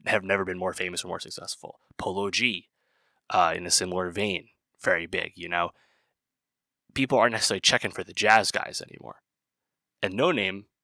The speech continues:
obviously she gets a lot of attention, but not always for her music. It's f-, partially for, due to her celebrity and her, um, ability to,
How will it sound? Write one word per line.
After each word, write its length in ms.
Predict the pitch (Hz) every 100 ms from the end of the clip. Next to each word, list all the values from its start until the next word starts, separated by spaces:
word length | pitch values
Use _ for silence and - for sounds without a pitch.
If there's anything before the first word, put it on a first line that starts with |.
| _ _ _
obviously 260 | - 107 101
she 120 | 117
gets 160 | 113 101
a 40 |
lot 160 | 95 87
of 40 |
attention, 460 | 87 87 87 98 95
but 140 | 92 - _ _ _ _ _
not 140 | 107
always 200 | 98 110
for 140 | - 90
her 80 | 87
music. 360 | - - 98 -
It's 140 | -
f-, 220 | - - _
partially 260 | - 98 90
for, 80 | -
due 140 | 90
to 80 | 85
her 80 | 82
celebrity 580 | - 85 85 90 95
and 140 | 87 85
her, 320 | 101 82 82 _ _ _ -
um, 360 | 104 - - _ _ _ - - _ _ _ _ _ _ _ _
ability 440 | 123 98 107 92 90
to, 340 | 87 85 -